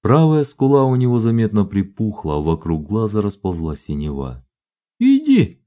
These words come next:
поправь подушку на койке». Раньше он его не дрессировал. Других, да, Лисёнкова, Пяткина, Сидорука, почти всех, кроме него и Серёгина. А сейчас злоба на Сержа изменила отношение к им обоим.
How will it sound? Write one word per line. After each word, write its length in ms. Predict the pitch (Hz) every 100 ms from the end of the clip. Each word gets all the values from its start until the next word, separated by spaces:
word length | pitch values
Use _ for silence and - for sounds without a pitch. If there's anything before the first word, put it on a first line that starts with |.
| _ _ -
поправь 520 | 135 139 160 156 131
подушку 540 | 160 151 165 156 117
на 160 | 110 107
койке». 560 | 107 90 80 78 71 - _ _ _ _ _ _ _ _ _ _ _
Раньше 500 | 87 90 151 160 -
он 140 | 151 147
его 240 | 143 131
не 100 | 135
дрессировал. 880 | 123 120 - 113 113 101 76 65 62 _ _ _
Других, 680 | 78 76 95 120 190 156 131
да, 480 | 135 87 71 65 _
Лисёнкова, 1040 | 78 80 85 - 131 139 123 117 110 113 101 _
Пяткина, 580 | 90 104 - 87 90 87
Сидорука, 840 | - 78 73 71 69 - 95 87 _ _ _ _ _
почти 400 | 113 - - 165
всех, 420 | - 165 123 -
кроме 340 | - 90 90
него 320 | 92 107 131 139
и 80 |
Серёгина. 760 | 131 131 110 85 71 67 67 64 _ _ _ _ _
А 180 | 80 71
сейчас 540 | 78 73 - 143 147
злоба 400 | 131 143 139 135
на 140 | 131
Сержа 520 | 120 151 156 139 135 135
изменила 500 | 123 131 131 127 120
отношение 600 | 113 110 - 101 95 90
к 120 | -
им 160 | 82
обоим. 720 | 85 85 85 73 67 64 64